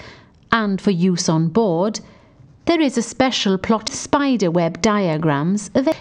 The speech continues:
any piece of paper can be used, makes the plotting much easier. The plotting sheet or Northup presentation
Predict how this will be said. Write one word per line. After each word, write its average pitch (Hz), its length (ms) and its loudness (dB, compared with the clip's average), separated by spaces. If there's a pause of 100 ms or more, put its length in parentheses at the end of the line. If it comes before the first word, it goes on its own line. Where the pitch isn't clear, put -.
any 247 240 2
piece - 360 0
of 165 100 -6
paper 202 300 0
can 180 340 0
be 160 80 2
used, 185 500 0
makes - 300 0
the - 140 -2
plotting 175 560 2
much 196 320 -2
easier. 175 460 0 (1000)
The 220 80 0
plotting 330 460 0
sheet - 540 -4 (140)
or 311 160 2
Northup 214 720 0
presentation 170 920 0